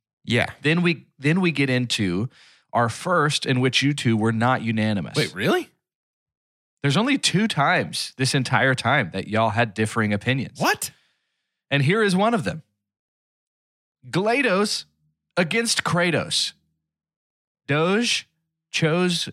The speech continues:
Speaker 2: GLaDOS of the Portal franchise. Jordan t-, chose Gra-, Kratos. <laughs> This is so hard.
Speaker 1: <laughs>
Speaker 2: Of God of War. Doge, I'm gonna let you go first. Why GLaDOS?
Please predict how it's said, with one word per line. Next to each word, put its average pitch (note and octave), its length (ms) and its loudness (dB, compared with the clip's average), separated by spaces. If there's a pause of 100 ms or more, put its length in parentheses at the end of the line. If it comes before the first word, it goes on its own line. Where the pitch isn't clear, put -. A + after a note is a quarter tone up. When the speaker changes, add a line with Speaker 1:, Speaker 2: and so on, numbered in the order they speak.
Speaker 2:
GLaDOS D3 460 2
of G#2+ 100 -2
the A2+ 80 -2
Portal A#2 240 0
franchise. G2 600 -4 (920)
Jordan F#3 440 2
t-, D3 180 0
chose D3+ 480 0
Gra-, E3 500 0 (200)
Kratos. C3+ 920 0 (460)
<laughs> D3+ 520 0
This D#3 180 -2
is - 100 -2
so C3 240 0
hard. A#2 320 0 (400)
Speaker 1:
<laughs> C#3 440 -4
Speaker 2:
Of E3 480 0 (140)
God F3+ 560 2
of A#2 340 0
War. A#2+ 440 0 (1200)
Doge, F#3 280 0
I'm F3+ 80 2
gonna G3 120 0
let E3+ 200 2
you F3+ 60 0
go D3 100 2
first. B2 280 -4
Why B2+ 120 0
GLaDOS? A2 640 -4